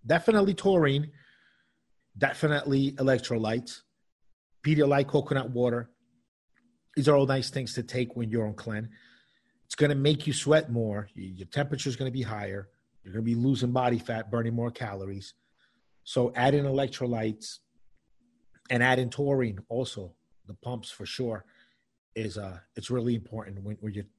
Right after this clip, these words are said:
when you're, uh, messing with clenbuterol. And yeah, just to, to get, to get your money's worth out of a diet. The one thing that I've, that has really kept me away from clenbuterol all these years, really kept me away from it is,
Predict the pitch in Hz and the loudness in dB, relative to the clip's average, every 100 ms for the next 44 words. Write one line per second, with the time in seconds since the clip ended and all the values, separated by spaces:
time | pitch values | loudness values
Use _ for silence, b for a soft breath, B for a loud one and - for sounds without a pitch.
0 | _ 113 104 104 104 95 101 110 - 104 | _ -12 -8 -6 -8 -8 -8 -8 -8 -12
1 | - 120 107 104 95 123 - b b b | -6 -6 -4 -4 -6 -10 -12 b b b
2 | b b b _ 131 131 117 - _ _ | b b b _ -2 -2 -4 -12 _ _
3 | _ _ _ _ _ _ 123 160 226 143 | _ _ _ _ _ _ -2 2 2 2
4 | 165 - 185 185 165 135 208 - - _ | 0 2 2 2 0 4 2 0 -20 _
5 | _ - 135 175 - 214 196 196 127 156 | _ -4 -4 -2 -2 0 0 0 0 0
6 | 147 156 165 120 101 127 135 - - _ | 0 2 2 2 0 2 0 -2 -16 _
7 | b b b b b 147 156 175 254 247 | b b b b b 4 6 8 6 6
8 | 302 247 226 190 175 156 - - _ _ | 2 6 6 8 6 2 -6 -18 _ _
9 | _ _ _ 135 160 156 127 127 139 196 | _ _ _ 2 4 4 2 0 2 4
10 | 277 247 208 - 202 175 170 165 165 - | 8 8 10 8 6 4 4 6 6 2
11 | 151 135 151 131 147 131 127 113 120 120 | -6 -4 -2 0 2 2 0 0 0 -2
12 | 117 - 104 92 - - _ 120 147 156 | -4 -6 -10 -10 -16 -20 _ -2 2 2
13 | 143 - 143 120 113 113 113 - 113 104 | 2 -2 -4 -2 -2 -2 -4 -6 -10 -8
14 | 101 104 107 101 | -6 -4 -4 -6